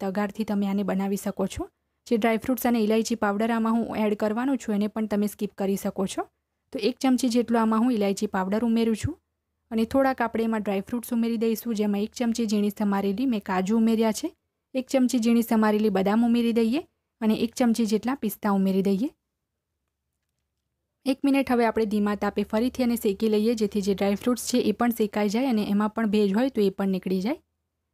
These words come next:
એકાદ મિનિટ શેકી લીધા પછી આપણે ગેસ બંધ કરી દેવાનો છે અને મિશ્રણને આપણે એક પ્લેટમાં કાઢીને ઠંડુ થવા દઈશું.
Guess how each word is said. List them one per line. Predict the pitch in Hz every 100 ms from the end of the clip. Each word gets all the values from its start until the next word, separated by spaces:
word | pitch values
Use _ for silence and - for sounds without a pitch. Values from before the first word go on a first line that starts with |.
| _ _
એકાદ | 233 254 240
મિનિટ | 254 254 -
શેકી | 220 226 220
લીધા | 214 220
પછી | 214 - 202
આપણે | 202 190
ગેસ | 196 -
બંધ | 202 247 233
કરી | 214 196
દેવાનો | 196 202 196
છે | - 277
અને | 240 208
મિશ્રણને | 196 202 208 202
આપણે | 190 220 254 208
એક | -
પ્લેટમાં | 202 208 208 202
કાઢીને | 190 196 277
ઠંડુ | 233 196 196 202
થવા | 190 185
દઈશું. | 190 - 339